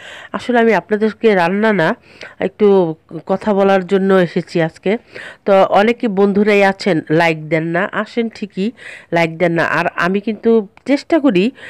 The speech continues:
সবাইকে লাইক, আমি সবাইকেই লাইক দেই even। আর আমি অনেক, অনেক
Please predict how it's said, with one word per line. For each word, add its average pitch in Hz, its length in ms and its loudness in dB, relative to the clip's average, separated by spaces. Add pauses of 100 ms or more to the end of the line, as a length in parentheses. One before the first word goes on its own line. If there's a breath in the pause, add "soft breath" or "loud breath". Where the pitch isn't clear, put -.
(220 loud breath)
সবাইকে 208 440 2
লাইক, 175 280 2
আমি 196 160 0
সবাইকেই 233 580 2
লাইক 175 320 0
দেই 202 460 2
even। 202 240 2 (440 loud breath)
আর 170 580 -2
আমি 196 200 4
অনেক, 233 360 4 (400)
অনেক 233 280 2